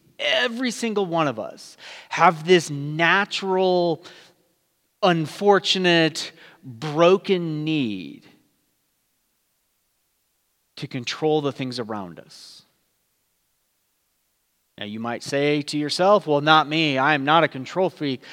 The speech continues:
freak. I don't feel the need to control anything around me." That probably means that you're the passive one,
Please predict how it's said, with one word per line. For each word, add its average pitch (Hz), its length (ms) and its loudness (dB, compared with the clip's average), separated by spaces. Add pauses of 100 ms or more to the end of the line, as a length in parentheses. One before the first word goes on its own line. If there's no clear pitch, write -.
(220)
freak. 151 400 0
I 147 160 6
don't 156 240 2
feel 165 160 0
the 160 100 -2
need 165 160 2
to 165 80 0
control 165 380 2
anything 185 340 2
around 208 320 0
me." 139 160 -4 (220)
That 165 180 4
probably 160 460 2
means 151 260 -2
that 143 80 -8
you're 135 160 -6
the 120 80 -12
passive 131 440 -2
one, 107 320 -10